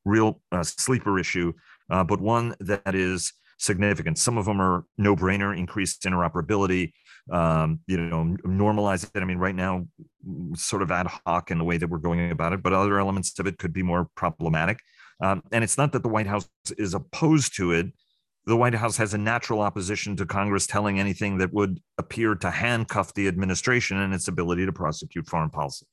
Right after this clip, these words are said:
Um, w-, walk us through the nuances of this. What are the good elements of it? What are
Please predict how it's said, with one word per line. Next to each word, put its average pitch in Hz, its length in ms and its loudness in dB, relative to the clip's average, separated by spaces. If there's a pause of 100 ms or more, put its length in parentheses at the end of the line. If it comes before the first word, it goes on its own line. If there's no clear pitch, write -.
(380)
Um, 92 260 2
w-, 104 220 0
walk 135 280 0
us 165 180 2
through 123 240 2
the 95 80 2
nuances 98 520 2
of 78 180 -6
this. 85 320 0 (460)
What 101 220 2
are 123 320 4 (240)
the - 80 0
good 131 160 4
elements 135 400 4
of 107 100 -2
it? 95 160 -4
What 95 160 0
are 92 260 2